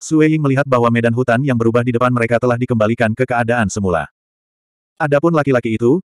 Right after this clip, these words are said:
dia benar-benar berhasil menerobos formasi ilusi itu hanya dengan satu teriakan. Su Weiying terkejut sesaat, kemudian, dia merasa lega.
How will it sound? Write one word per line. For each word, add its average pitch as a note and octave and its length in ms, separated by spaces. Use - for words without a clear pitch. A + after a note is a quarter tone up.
dia D3 160
benar-benar B2+ 400
berhasil A#2 320
menerobos A2 400
formasi B2 400
ilusi A#2+ 320
itu A2 240
hanya C3 240
dengan A#2 240
satu C3+ 240
teriakan. F2 480
Su D#3+ 240
Weiying D3+ 240
terkejut C3+ 400
sesaat, G2 400
kemudian, C#3 560
dia D3+ 320
merasa C3 320
lega. F#2+ 240